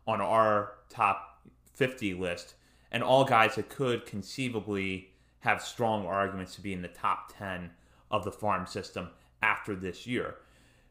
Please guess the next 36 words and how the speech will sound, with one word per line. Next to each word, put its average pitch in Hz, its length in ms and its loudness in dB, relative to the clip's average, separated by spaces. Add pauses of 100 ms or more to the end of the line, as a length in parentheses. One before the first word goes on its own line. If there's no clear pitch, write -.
(220)
You 127 140 4
know, 107 180 4 (120)
there 120 180 2
is 143 200 6
risk 110 540 0
in 110 120 -8
giving 110 300 -2
up - 280 -2
that - 280 -2
kind 113 240 -6
of 92 80 -6
volume, 110 520 -2 (720)
but 110 280 4
if, 110 340 2 (240)
at 110 120 -6
the 104 140 -2
end 127 140 0
of 117 100 -2
the 101 60 -2
day, 90 580 2
if 95 180 -6
you're 101 140 -2
able 113 380 0
to - 60 -8
hold 127 240 0
on 120 260 0
to 101 140 -4
a 92 40 -4
guy 95 200 2
like 92 200 -2
Holliday, 95 680 0 (540)
I 127 160 8
would 147 160 0
consider 117 460 -2
doing 104 360 -2
that 98 420 0